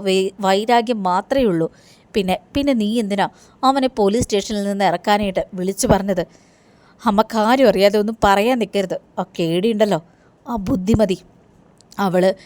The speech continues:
അവളെല്ലാം കണ്ടെത്തി കഴിഞ്ഞു. ഞാനാണ്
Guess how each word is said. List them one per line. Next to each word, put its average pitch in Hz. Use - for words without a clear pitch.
അവളെല്ലാം 240
കണ്ടെത്തി 214
കഴിഞ്ഞു. 175
ഞാനാണ് 190